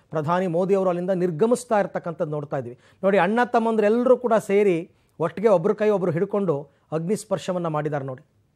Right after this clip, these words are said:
ಅಣ್ಣ ತಮ್ಮಂದ್ರೆಲ್ಲರೂ ಸೇರಿ ಅಗ್ನಿ ಸ್ಪರ್ಶವನ್ನ ಮಾಡಿರ್ತಕ್ಕಂಥದ್ದು. ಶತಾಯುಷಿ ಹೀರಾಬೆನ್ ಅವರ ಅಂತ್ಯ ಸಂಸ್ಕಾರ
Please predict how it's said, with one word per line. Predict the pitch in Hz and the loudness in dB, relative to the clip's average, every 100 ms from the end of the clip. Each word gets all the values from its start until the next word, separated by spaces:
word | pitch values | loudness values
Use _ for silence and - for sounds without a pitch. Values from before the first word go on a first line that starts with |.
| _ _ _ _ _ _ _ | _ _ _ _ _ _ _
ಅಣ್ಣ | 143 180 | -4 -2
ತಮ್ಮಂದ್ರೆಲ್ಲರೂ | 180 180 175 165 160 202 220 214 | 0 -2 0 -2 -2 0 0 -2
ಸೇರಿ | - 180 180 147 165 _ | -2 -2 -2 -4 -10 _
ಅಗ್ನಿ | 165 156 190 | -8 -6 -8
ಸ್ಪರ್ಶವನ್ನ | 147 170 143 160 160 | -6 -10 -8 -8 -6
ಮಾಡಿರ್ತಕ್ಕಂಥದ್ದು. | 147 143 135 135 131 123 110 _ _ _ _ _ | -6 -6 -8 -12 -14 -16 -20 _ _ _ _ _
ಶತಾಯುಷಿ | - 156 170 175 165 - 185 | -8 -2 2 2 0 -4 -6
ಹೀರಾಬೆನ್ | 185 160 175 160 175 175 | -2 0 2 2 0 0
ಅವರ | 160 160 156 151 - | -2 0 0 -2 -2
ಅಂತ್ಯ | 185 220 - 208 | -4 -4 -4 -6
ಸಂಸ್ಕಾರ | - 190 - - 170 | -4 -10 -8 -2 2